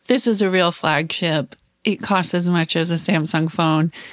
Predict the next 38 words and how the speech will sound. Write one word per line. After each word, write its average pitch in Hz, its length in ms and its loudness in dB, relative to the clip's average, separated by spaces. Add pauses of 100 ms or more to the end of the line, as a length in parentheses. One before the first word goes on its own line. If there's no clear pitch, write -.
(220)
It 196 160 2
does 175 320 2
eighty 180 260 4
percent 165 440 0
of 165 160 0
what 160 160 0
a 147 40 0
<laughs> - 20 -2
Samsung 175 680 2
phone 165 240 2
does." 156 380 4 (420)
And 185 160 2
then 170 400 2 (140)
that 190 160 2
didn't 202 320 2
work. 151 480 0
So 180 120 -2
they 170 140 2
kinda 185 240 0
came 196 240 2
back 175 220 2
around 160 320 0
to, 147 80 -2
like, 147 260 -2 (480)
"Okay, 220 240 2
well, 175 280 2
we, 170 260 2
we, 175 300 -4
like, 147 300 -2
just - 300 -8
cut - 320 -2
a 220 60 2
couple 185 300 -2
things 160 520 -2 (480)
and 170 160 2
it's - 180 -8
much 190 500 2
cheaper. 147 560 0